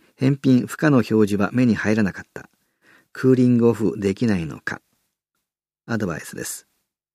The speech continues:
通信販売にはクーリングオフ制度はありません。返品については事業者が決めた特約、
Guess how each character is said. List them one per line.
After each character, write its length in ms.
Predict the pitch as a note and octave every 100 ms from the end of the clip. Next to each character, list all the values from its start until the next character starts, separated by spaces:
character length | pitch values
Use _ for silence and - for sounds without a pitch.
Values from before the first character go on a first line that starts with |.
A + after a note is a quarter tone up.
| _ _ _ _ _ _ _ -
通 160 | E3+
信 220 | F3+ F#3
販 200 | D#3+ F3+
売 200 | D#3+ B2
に 100 | A#2+
は 160 | G#2+ -
ク 160 | - D3+
ー 20 |
リ 140 | E3 D#3+
ン 60 |
グ 100 | D3+
オ 40 | C#3
フ 80 |
制 180 | - C#3
度 100 | B2+
は 100 | B2+
あ 60 | F2+
り 80 | F2
ま 100 | D#2+
せ 140 | D2
ん。 100 | C#2+ _ _ _ _ _ _
返 200 | - B2 -
品 100 | A#2+
に 120 | A#2+
つ 120 | -
い 100 | B2
て 120 | A2+
は 160 | A2 G#2+
事 160 | G#2 B2
業 180 | C#3
者 140 | A#2+ A2
が 140 | G2
決 140 | - G#2+
め 120 | G#2
た 160 | G2+ F2+
特 240 | F2+ G#2+
約、 440 | G2+ F#2 E2+ D#2+